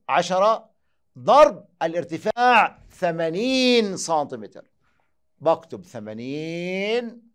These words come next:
وبقسمها على مية. ليش على مية؟ نحول إلى متر،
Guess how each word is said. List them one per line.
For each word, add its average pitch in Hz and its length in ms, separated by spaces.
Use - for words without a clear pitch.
وبقسمها 170 560
على 165 240
مية. 185 680
ليش 247 680
على 196 240
مية؟ 180 500
نحول 180 560
إلى 147 320
متر، 143 320